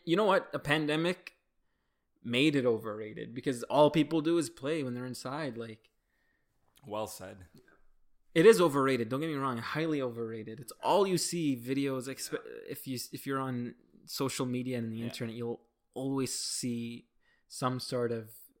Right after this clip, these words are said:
Speaker 1: Warzone or Fortnite clip just
Speaker 2: I, I
Speaker 1: in the
Speaker 2: bet
Speaker 1: midst of everything.
Speaker 2: I bet a hundred dollars that if we went on Twitch right now, it'd be the highest,
Speaker 1: Someone's
Speaker 2: the most
Speaker 1: streaming it, right?
Speaker 2: viewership.
Speaker 1: Yeah.
Speaker 2: Like, the highest, uh, streamer would be a Fortnite player right now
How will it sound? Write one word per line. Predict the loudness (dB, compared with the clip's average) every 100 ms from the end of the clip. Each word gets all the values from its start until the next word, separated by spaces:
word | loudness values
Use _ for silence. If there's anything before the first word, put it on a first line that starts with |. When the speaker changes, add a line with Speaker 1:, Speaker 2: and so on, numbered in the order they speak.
| -14
Speaker 1:
Warzone | -8 -4 -2 -4 -6 -8
or | -10
Fortnite | -10 -8 -8 -10 -12
clip | -14 -8 -8 -10 _
just | -20 -18 -20 _ -20 _ _ _ _ _ -20
Speaker 2:
I, | -20 -18 -20 -12
I | -6
Speaker 1:
in |
the | -2
Speaker 2:
bet | 0
Speaker 1:
midst | 0 -4
of | -6
everything. | -8 -10 -12 -14 -18 _ -10
Speaker 2:
I | -6
bet | -2 -2 -2 -10
a | -10
hundred | -8 -6
dollars | -4 -2 -2 -4
that | -6
if | -6
we | -6
went | -6 -6
on | -10 -12
Twitch | -10 -10 -8
right | -8 -8
now, | -8
it'd | -10
be | -10
the | -10
highest, | -4 -2 -2 -2 -2
Speaker 1:
Someone's | -2 0 -2 -2 -4
Speaker 2:
the |
most | 0 2 2
Speaker 1:
streaming | 0
it, | -2
right? | -2
Speaker 2:
viewership. | -6 -8 -8
Speaker 1:
Yeah. | -10 -10
Speaker 2:
Like, | -10 -8
the | -8
highest, | -6 -6 -6 -10 -12 -12
uh, | -12 -12
streamer | -14 -10 -10 -8
would | -10 -10
be | -12
a |
Fortnite | -10 -10 -10 -12
player | -14 -14 -14
right | -14
now | -16 -20